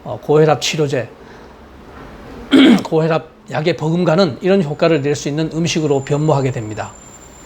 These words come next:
그래서 이 양파는요, 어, 또 음식을 만들 적에 이 양파청, 발효 양파청을 넣게 되면은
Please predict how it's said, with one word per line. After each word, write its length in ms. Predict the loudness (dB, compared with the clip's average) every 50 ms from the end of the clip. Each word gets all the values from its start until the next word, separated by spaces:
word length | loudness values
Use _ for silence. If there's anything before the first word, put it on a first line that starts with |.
| -18 -18 -18 -18 -20 -18 -6 0
그래서 260 | 2 2 2 2 0
이 240 | 0 2 2 4 4
양파는요, 680 | 4 2 2 0 0 0 0 2 2 2 2 2 2 -2 -12 -20 -20 -20 -20 -14
어, 400 | -10 -8 -8 -6 -6 -8 -8 -10 -12 -16 -20 -10 0
또 760 | 2 4 4 4 4 4 2 2 2 0 -2 -2 -4 -4 2
음식을 500 | 4 6 6 6 6 4 2 2 2 2
만들 280 | 2 0 -2 0 -2 0
적에 200 | 2 2 0 2
이 200 | 2 2 2 2
양파청, 640 | 2 0 0 0 -2 -2 -2 -2 -4 -4 -6 -6
발효 240 | -2 0 4 6 6
양파청을 540 | 6 4 4 2 0 0 0 -2 -2 0 0
넣게 240 | 0 0 0 0 -4
되면은 380 | -2 -4 -4 -4 -4 -4 -4